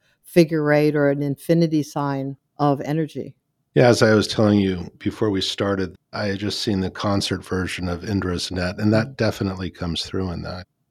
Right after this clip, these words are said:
Speaker 1: Indra's Net is a particularly ensemble piece.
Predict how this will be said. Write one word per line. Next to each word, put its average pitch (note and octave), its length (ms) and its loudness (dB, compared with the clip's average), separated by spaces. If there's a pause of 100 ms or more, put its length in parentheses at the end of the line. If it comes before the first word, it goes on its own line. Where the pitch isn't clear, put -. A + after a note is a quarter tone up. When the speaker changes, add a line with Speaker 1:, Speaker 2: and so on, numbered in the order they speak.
(140)
Speaker 1:
Indra's A#3 280 4
Net G#3+ 240 2
is F#3 160 -2
a E3 200 0 (140)
particularly F3 840 -2 (160)
ensemble C#3+ 540 -4
piece. - 520 -10